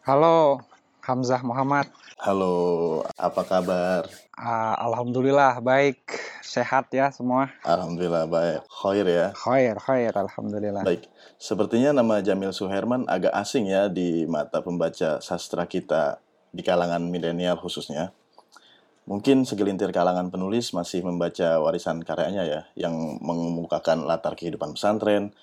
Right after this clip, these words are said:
Speaker 2: Tapi persoalannya, apakah segelintir kalangan tersebut hanyalah pembaca yang juga berkenaan di ranah pesantren?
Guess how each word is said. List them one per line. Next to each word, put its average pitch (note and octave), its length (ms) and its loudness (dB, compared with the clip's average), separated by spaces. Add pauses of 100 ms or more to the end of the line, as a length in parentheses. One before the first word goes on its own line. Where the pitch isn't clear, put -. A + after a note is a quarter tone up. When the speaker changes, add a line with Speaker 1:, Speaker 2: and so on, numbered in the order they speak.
(320)
Speaker 2:
Tapi C3+ 560 2 (160)
persoalannya, G2 560 0
apakah G#2+ 640 -2 (560)
segelintir G#2+ 480 2
kalangan G#2 400 4
tersebut B2 400 -2 (220)
hanyalah G#2 420 -2
pembaca G2 400 0
yang F#2+ 160 2
juga F2 240 0
berkenaan E2 480 -4
di E2 80 -4
ranah D#2+ 240 -8
pesantren? G#2 680 0